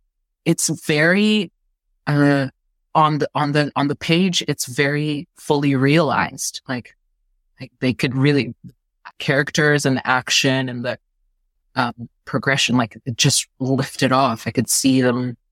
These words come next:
see the characters, like, you know, moving around in my imagination. And, um, yeah, it, it really impressed me. And I knew that it would, but,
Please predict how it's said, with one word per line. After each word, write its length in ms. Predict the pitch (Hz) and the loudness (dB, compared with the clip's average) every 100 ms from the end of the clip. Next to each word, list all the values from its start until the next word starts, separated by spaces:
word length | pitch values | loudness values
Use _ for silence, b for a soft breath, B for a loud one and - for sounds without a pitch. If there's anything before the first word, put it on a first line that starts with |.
| _ - | _ -10
see 220 | 113 135 | -4 0
the 100 | 127 | 0
characters, 580 | 117 131 123 - 120 110 | 0 -2 -2 0 0 0
like, 260 | 110 110 - _ _ _ _ _ _ _ _ | -2 -4 -10 _ _ _ _ _ _ _ _
you 120 | - 120 | -8 -4
know, 180 | 110 113 | -2 -2
moving 400 | 127 131 127 127 | -4 0 2 2
around 280 | 123 123 | 2 2
in 80 | 127 | 0
my 120 | 131 | -2
imagination. 880 | 123 120 120 - 123 135 - 131 123 | -2 0 0 2 4 4 2 0 0
And, 200 | 123 131 - _ _ _ _ _ _ _ _ _ _ | -2 -6 -10 _ _ _ _ _ _ _ _ _ _
um, 360 | 131 123 120 180 _ _ _ _ _ _ _ _ _ _ _ _ _ _ _ - | -6 -4 -4 -6 _ _ _ _ _ _ _ _ _ _ _ _ _ _ _ -10
yeah, 380 | 143 156 151 117 | -2 0 0 -2
it, 180 | - - | -4 -4
it 260 | - 156 139 | -2 -2 0
really 260 | 160 190 226 | 0 2 2
impressed 360 | 180 156 - | 2 -2 -2
me. 120 | 139 | -2
And 100 | 123 | 0
I 80 | 135 | 4
knew 200 | 147 190 | 4 4
that 140 | 185 131 | 4 0
it 100 | 107 | -2
would, 540 | 120 143 98 107 135 | 0 0 0 -4 -6
but, 260 | - 120 120 | -2 -2 -2